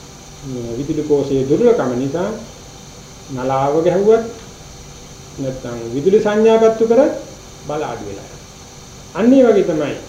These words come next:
අ, ඉන්ද්‍රිය ධර්ම අතර සමබරතාවයේ කියන වඩා ගැඹුරු පැත්තෙන් භාවනා ගෙනියන යෝගාවචරය ඉත්-, මතුවෙන, මතුවෙන සෑම අරමුණක් විශේෂයි.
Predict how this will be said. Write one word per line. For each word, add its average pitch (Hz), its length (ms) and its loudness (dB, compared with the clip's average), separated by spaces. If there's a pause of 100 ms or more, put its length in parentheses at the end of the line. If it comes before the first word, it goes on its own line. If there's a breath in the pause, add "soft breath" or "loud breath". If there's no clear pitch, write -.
(420)
අ, 135 100 -14 (340)
ඉන්ද්‍රිය 240 420 0
ධර්ම 208 380 -2 (100)
අතර 151 380 -4 (520)
සමබරතාවයේ 170 1040 0
කියන 143 320 0 (640)
වඩා 135 520 -4
ගැඹුරු 202 460 2
පැත්තෙන් 185 480 -4
භාවනා 151 540 -4
ගෙනියන 143 400 -2
යෝගාවචරය 185 720 0 (400)
ඉත්-, - 400 -12
මතුවෙන, 160 520 -4
මතුවෙන 220 480 -2
සෑම 190 360 0
අරමුණක් 202 540 0
විශේෂයි. 143 440 0